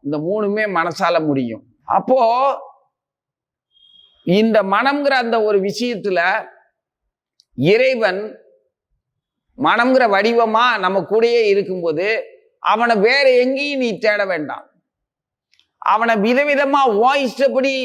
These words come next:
விதவிதமா கற்பனையும் பண்ண வேண்டாம். கடவுள்ங்கிற ஒரு விஷயம் அது கல்லாவோ மண்ணாவோ சித்திரமாவோ சிற்பமாகவோ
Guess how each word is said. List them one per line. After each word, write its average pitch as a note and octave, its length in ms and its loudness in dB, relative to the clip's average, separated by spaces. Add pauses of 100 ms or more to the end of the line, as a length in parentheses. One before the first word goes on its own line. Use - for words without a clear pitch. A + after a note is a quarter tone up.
(160)
விதவிதமா A#3+ 640 0
கற்பனையும் A#3 640 -2
பண்ண F#3 180 -2
வேண்டாம். C#3+ 360 -6 (2000)
கடவுள்ங்கிற A#3 640 0
ஒரு G3+ 160 2
விஷயம் G3 520 -2 (1200)
அது F3+ 260 0 (180)
கல்லாவோ G3+ 600 2 (100)
மண்ணாவோ F#3+ 600 -2 (180)
சித்திரமாவோ G#3+ 880 0 (120)
சிற்பமாகவோ G3+ 920 -2